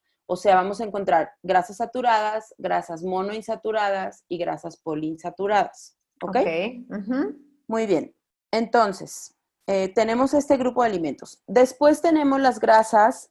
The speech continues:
Speaker 1: insaturadas, que,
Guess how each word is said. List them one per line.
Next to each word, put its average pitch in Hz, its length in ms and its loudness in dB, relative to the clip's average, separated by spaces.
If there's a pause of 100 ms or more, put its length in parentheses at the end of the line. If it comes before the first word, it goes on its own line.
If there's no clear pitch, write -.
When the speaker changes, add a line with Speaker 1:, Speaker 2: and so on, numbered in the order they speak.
Speaker 1:
insaturadas, 220 1120 2 (1200)
que, 226 440 2